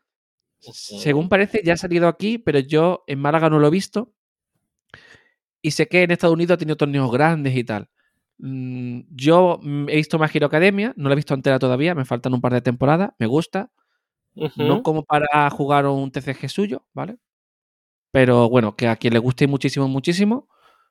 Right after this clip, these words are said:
Speaker 2: eh, hay un T C G también, ¿vale? Es otro más.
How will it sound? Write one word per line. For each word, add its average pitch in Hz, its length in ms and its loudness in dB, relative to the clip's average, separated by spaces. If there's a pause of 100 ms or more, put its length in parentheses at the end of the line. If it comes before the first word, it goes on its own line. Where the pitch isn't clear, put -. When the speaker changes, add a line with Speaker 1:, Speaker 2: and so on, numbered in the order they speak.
(160)
Speaker 2:
eh, 117 560 0
hay 123 120 2
un 120 80 2
T 120 100 0
C - 100 -8
G 107 100 -4
también, 131 320 -4 (480)
¿vale? 139 220 -6
Es 123 100 -6
otro 110 160 -6
más. - 240 -8